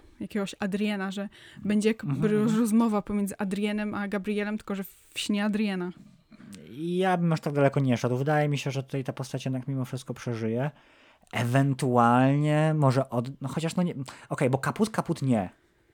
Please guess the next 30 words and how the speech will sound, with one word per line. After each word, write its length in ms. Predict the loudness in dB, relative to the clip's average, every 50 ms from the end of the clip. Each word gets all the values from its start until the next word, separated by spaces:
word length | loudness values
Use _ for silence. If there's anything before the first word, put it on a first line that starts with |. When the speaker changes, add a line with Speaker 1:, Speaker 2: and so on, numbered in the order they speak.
| _
Speaker 2:
Ale 280 | 0 4 4 6 6 6
może 260 | 6 6 6 4 4
na 80 | 2 0
przykład, 260 | 0 0 -2 -2 0
wiesz, 260 | 2 2 2 2 -2
odda 300 | -4 -6 -4 -2 0 0
swoje 260 | 0 0 2 4 4
życie 220 | 4 2 2 2 4
za 100 | 4 6
Emily, 440 | 6 6 6 4 4 4 2 0 -2 -4 _
w 60 | -4
sensie, 300 | -4 -2 -2 -2 -2 -2
żeby 220 | -2 -2 -2 -4
rzeczywiście 400 | -6 -4 -6 -6 -6 -6 -6 -8
przepisać 580 | -6 -6 -6 -6 -4 -4 -4 -2 -4 -4 -6 -10
rzeczywistość, 680 | -10 -8 -8 -6 -6 -4 -4 -4 -4 -6 -6 -4 -2
ale 120 | -2 -2
to 260 | -2 -2 -6 -6 -8 _ -20 -20 -20 -20 -20 -20 -20 -20 -20 -20 -20 -20 -20 -20 _ _ _ _ _ _ _ _ _ _ _ _ -14 -6
tak 200 | -4 0 2 4
dużo 200 | 4 6 6 6
niewiadomych. 540 | 6 6 4 4 4 6 6 6 6 4 4
Myśl-, 180 | 2 -2 -2 -4
wydaje 260 | -2 0 2 4 4
mi 80 | 4 4
się, 120 | 4 2
że 220 | 2 2 2 2 0
jeszcze 220 | -4 -4 -4 -2
za 80 | -2 0
mało 260 | 0 2 2 2 2
od-, 200 | 0 -2 -6